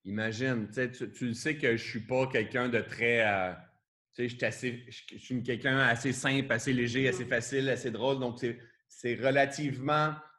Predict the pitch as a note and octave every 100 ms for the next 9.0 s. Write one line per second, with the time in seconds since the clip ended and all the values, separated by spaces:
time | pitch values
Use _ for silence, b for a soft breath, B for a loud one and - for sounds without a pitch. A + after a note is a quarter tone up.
0 | _ - - D#3 C#3+ A#2+ - F#3+ F3 D3
1 | C#3+ D#3+ D3 C#3 C3 C3 C3 B2+ B2 B2+
2 | D#3+ F3+ D3+ C3+ B2 B2+ B2 C3+ C3 B2
3 | A#2 C3 C3 B2 A2 B2+ C#3 B2+ A#2 A2+
4 | B2+ A#2+ B2 A#2 A2 G#2 B2 G#2 D3+ B2
5 | F#2+ F2+ G3 G3 - - G2 A#2 A#2 G#2+
6 | C#3+ D3+ A#2 - A#2+ A#2 G#2+ G#2+ - _
7 | _ _ - G#2 A2 A#2+ D3 C3+ D3 C3+
8 | D3+ - F3+ - - B2+ D#3 D#3+ B2+ D3+